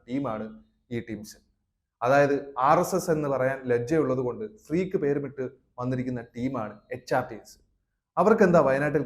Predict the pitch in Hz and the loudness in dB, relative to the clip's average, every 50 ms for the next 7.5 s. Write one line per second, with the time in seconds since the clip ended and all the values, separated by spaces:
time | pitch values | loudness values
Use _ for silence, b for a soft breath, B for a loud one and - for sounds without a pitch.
0 | 135 127 123 135 135 127 127 123 127 117 113 113 110 - 107 95 92 _ _ _ | 2 0 2 2 0 0 -2 -4 -4 -4 -6 -6 -6 -8 -12 -14 -14 _ _ _
1 | _ - 110 107 107 95 - - _ _ _ _ _ _ _ _ _ _ _ _ | _ -6 -4 -4 -4 -6 -10 -14 _ _ _ _ _ _ _ _ _ _ _ _
2 | _ _ _ - 143 165 185 202 220 240 247 240 233 233 240 220 233 233 240 220 | _ _ _ 4 8 8 10 10 10 10 8 8 8 6 8 8 8 8 8 4
3 | 214 208 202 - 175 160 175 175 196 202 214 226 214 196 170 165 160 - - - | 4 4 4 4 4 6 6 6 4 4 4 4 4 4 4 2 2 -2 -4 -4
4 | 135 139 156 170 180 196 208 214 220 214 196 170 175 175 185 185 185 175 156 151 | -4 -2 0 2 4 6 6 6 6 6 4 4 4 4 6 6 4 4 2 0
5 | 156 165 170 - 165 156 151 147 156 151 143 127 123 120 - _ _ _ _ - | -2 -2 -4 -6 -4 -6 -4 -4 -4 -6 -6 -8 -8 -12 -14 _ _ _ _ -2
6 | - 165 165 160 165 170 196 220 202 220 220 214 - 185 185 156 139 135 135 135 | 2 2 2 2 2 4 6 8 8 8 8 6 6 4 2 2 2 2 2 0
7 | 135 - - 127 120 135 139 139 165 180 | 0 -4 -6 -8 -4 0 0 2 2 2